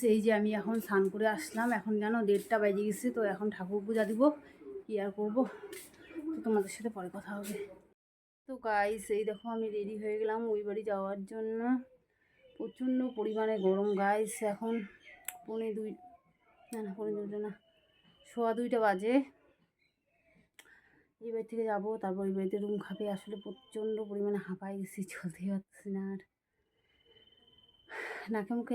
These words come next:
এত কিছু করতে লাগে না, কী বলবো। আর এই জন্যই তো ব্লগ করি না, বুঝছো, আসলে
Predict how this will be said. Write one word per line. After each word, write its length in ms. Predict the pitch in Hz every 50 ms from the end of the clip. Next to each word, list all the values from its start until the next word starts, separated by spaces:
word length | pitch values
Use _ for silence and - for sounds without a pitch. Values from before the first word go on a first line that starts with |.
| 220
এত 80 | 202 233 220
কিছু 140 | 226 - 262
করতে 200 | 240 214 202 - 226
লাগে 180 | 226 233 247
না, 120 | 262 277 262 208 - - _ _ _ _ _ _ _ _ _ _ _ _
কী 140 | _ - 214 196 202
বলবো। 260 | 208 214 196 196 202 208 202
আর 100 | 196 196 220 214 208
এই 60 | 202
জন্যই 260 | 202 208 214 220 220 202
তো 40 | 233
ব্লগ 240 | 190 190 185 185 185 _
করি 160 | - 190 190 190 185
না, 40 | 170 175
বুঝছো, 320 | 190 190 - - - - 220 190 185 185
আসলে 300 | 180 - - 208 202 214